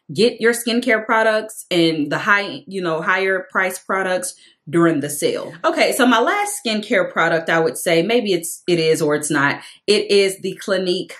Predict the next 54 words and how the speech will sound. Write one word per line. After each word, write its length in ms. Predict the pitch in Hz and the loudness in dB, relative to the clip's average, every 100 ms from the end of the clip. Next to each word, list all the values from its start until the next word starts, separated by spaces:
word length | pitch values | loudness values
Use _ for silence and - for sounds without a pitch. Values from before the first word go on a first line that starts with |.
| - | -4
Makeup 440 | 170 165 165 160 | 2 2 2 -2
Removing 580 | 160 156 156 147 147 156 | 0 -2 -2 0 0 0
Balm. 460 | 190 202 196 190 202 156 | 2 2 2 -2 -2 -2
I 120 | 160 | -2
love 360 | 160 175 185 | -2 -2 -2
this 180 | 185 185 | -4 -8
product. 460 | - 185 170 170 165 | -6 -2 0 0 -2
The 80 | 165 | -2
last 380 | 180 220 262 | 0 0 0
time 160 | - 185 | -2 0
I 80 | 170 | 0
got 240 | 165 156 | 0 0
it 180 | 151 170 | -2 -4
during 240 | 165 165 | -6 -4
the 80 | 156 | -4
sale, 540 | 156 - 156 151 156 156 - - | -6 0 0 2 -2 -4 -14 0
they 100 | 185 | 4
didn't 200 | 247 254 | 4 4
have 280 | 208 202 170 | 2 -2 0
the 80 | 160 | -2
large 600 | 151 151 165 160 - - | -2 0 0 0 -4 -10
tub, 420 | - 156 170 196 | -4 0 2 2
and 120 | 170 | 2
I 100 | 160 | 2
always 320 | 160 196 196 | 2 0 -2
like 160 | 180 180 | -2 -4
to 100 | 170 | -4
get 140 | 165 | -6
the 100 | 165 | -4
largest 560 | 151 156 160 165 165 - | -2 2 2 0 -4 -4
of 160 | 156 - | -6 -2
tubs 460 | 185 147 180 196 | 0 2 0 -2
because, 440 | 170 165 160 151 - | -6 -4 -2 -4 -4
again, 380 | 175 240 185 165 | 0 2 2 0
twenty 240 | 175 175 | 0 -4
percent 360 | 170 175 170 165 | -4 -6 -4 -2
off, 320 | 165 139 - - - - | 0 -2 -6 -16 -20 -10
but 120 | - 170 | 0 0
I 80 | |
see 240 | 160 233 180 | 0 0 0
it 80 | 160 | 0
now, 280 | 160 156 | 0 0
it's 160 | 143 143 | -2 -4
back 220 | 147 143 | -4 -4
on 140 | 135 127 | -4 -4
the 80 | |
site. 360 | 135 143 120 - | -2 -2 -2 -4
So 200 | - 156 | 0 2
I 100 | 147 | 2
definitely 440 | 165 175 190 190 | 2 0 0 -6
have 220 | 180 170 165 | -2 -2 0
that 180 | 156 | -2
in 140 | - 180 | 0 0
my 160 | 175 | 0